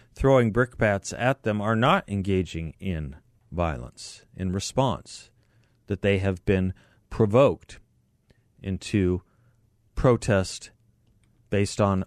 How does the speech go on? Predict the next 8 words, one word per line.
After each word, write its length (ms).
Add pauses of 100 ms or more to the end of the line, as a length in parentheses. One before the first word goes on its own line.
an 200
unsafe 640
environment 760 (440)
that 160
the 80
conservative, 880
by 360 (460)
just 500